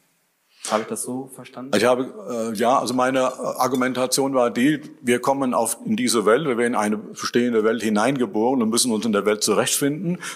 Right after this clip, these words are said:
Speaker 2: Und wir haben zwei Dinge, äh, wenn wir uns mit der Gottesfrage beschäftigen, äh, die da auf uns einwirken. Das eine ist die äußere Welt, also die Natur, der Kosmos, dass wir das alles zur Kenntnis nehmen und sagen, wo kommt das her? Ist das plausibel zu denken, das ist alles, äh,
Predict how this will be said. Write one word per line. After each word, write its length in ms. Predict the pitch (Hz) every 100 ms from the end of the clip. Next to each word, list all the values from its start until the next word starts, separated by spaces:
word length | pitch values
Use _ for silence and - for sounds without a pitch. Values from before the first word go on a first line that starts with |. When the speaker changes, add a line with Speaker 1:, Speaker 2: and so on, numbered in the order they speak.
| -
Speaker 2:
Und 120 | 117
wir 160 | 120
haben 220 | 113 127 123
zwei 320 | - 113 139
Dinge, 480 | 139 143 147 139 139
äh, 340 | - 117 117 107
wenn 180 | 113
wir 80 | 110
uns 140 | 110 113
mit 80 |
der 80 | 107
Gottesfrage 600 | 113 139 120 120 110 107
beschäftigen, 680 | 101 - 135 143 120 117 135 - - -
äh, 260 | - 120 117 107
die 120 | 131 131
da 120 | 127
auf 200 | 120 120
uns 160 | 120
einwirken. 500 | - 113 113 95 87
Das 120 | 95 90
eine 220 | 110 139
ist 160 | 123
die 80 | 127
äußere 420 | 113 139 151 151
Welt, 380 | 147 147 190 190
also 200 | - 107
die 140 | 107 104
Natur, 580 | 101 104 - 156 151 143
der 120 | 120
Kosmos, 680 | - 135 - 139 131 127 -
dass 180 | 120
wir 80 | 120
das 220 | 107 127
alles 480 | - 131 131 - -
zur 180 | - 107
Kenntnis 420 | 151 123 131 -
nehmen 240 | 120 117 127
und 140 | 110
sagen, 480 | 127 120 123 127 120 - - -
wo 100 | 127
kommt 260 | 139 139
das 200 | 127 117
her? 240 | 147 80 - - - 127
Ist 140 | -
das 260 | 117 - - -
plausibel 540 | 117 107 104 131 139
zu 160 | 127 139
denken, 380 | 107 123 123 117
das 160 | 110
ist 140 | 110 101
alles, 480 | 104 120 117 - -
äh, 340 | 113 107 107